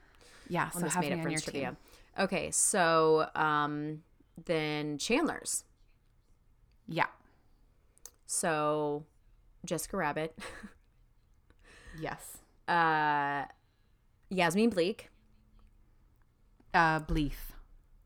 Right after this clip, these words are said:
Speaker 2: Oh, it's not Bleak?
Speaker 1: No, it's Yasmin Bleeth with a T H,
Speaker 2: Oh.
Speaker 1: I'm pretty sure.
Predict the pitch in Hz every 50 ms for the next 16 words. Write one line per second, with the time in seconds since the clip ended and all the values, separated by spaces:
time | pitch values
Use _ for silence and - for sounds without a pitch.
0 | _ _ _ _ _ _ - 185 214 202 147 - - - - 196 - - 240 240
1 | 202 185 165 151 165 233 359 466 - - - - - - - - - - - -
2 | - - - - _ - - _ - - _ _ _ - - _ _ - - -
3 | 208 208 196 175 - - 185 180 180 170 180 175 170 160 151 156 160 160 156 156
4 | - - - - - - 165 - - 170 175 214 - 226 165 151 147 151 151 151
5 | 151 151 - 143 147 - - 160 175 226 262